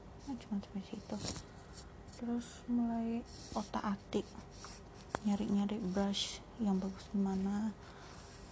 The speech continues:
palette cat di mana, gitu-gitu deh. Ya, mudah-mudahan lah sampai kapanpun aku tuh nggak bosen untuk ngegambar dan terus berkarya.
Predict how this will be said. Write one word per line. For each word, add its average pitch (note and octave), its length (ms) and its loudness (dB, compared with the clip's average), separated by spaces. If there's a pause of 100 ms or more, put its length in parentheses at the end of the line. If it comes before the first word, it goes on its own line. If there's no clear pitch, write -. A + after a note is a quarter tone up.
(200)
palette G3 240 0 (400)
cat - 160 -4 (120)
di G3 120 4
mana, F#3+ 480 6 (320)
gitu-gitu B3+ 440 2
deh. A#3+ 200 0 (1200)
Ya, B3+ 240 -2
mudah-mudahan F#3+ 640 6
lah A#3+ 160 6
sampai G3 600 2 (720)
kapanpun G3+ 640 4
aku G#3+ 280 2
tuh A#3 120 2
nggak G3+ 280 6
bosen F#3 480 4
untuk F#3+ 240 2
ngegambar F#3+ 560 4
dan G3 240 4 (800)
terus - 240 0
berkarya. F#3+ 800 4